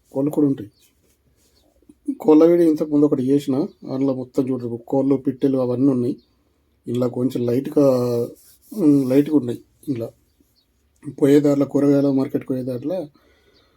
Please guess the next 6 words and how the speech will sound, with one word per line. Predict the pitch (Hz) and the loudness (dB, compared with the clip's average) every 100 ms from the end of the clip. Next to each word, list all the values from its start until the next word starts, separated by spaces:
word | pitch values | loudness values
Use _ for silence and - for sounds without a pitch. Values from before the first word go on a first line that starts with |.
| _ | _
అక్కడ | - - 123 | -12 -6 -2
ఉండే, | 131 131 131 - _ _ _ _ _ _ - 123 113 | 0 2 0 -4 _ _ _ _ _ _ -20 -18 -16
అక్కడ | - 127 | -10 -8
ఉన్నాయని | 123 123 135 127 | -6 -4 -4 -4
చెప్పి | 143 - 175 143 127 117 107 107 131 | -6 -2 0 2 0 -4 -8 -10 -10
చూపించిన. | 120 117 113 113 | -10 -10 -10 -8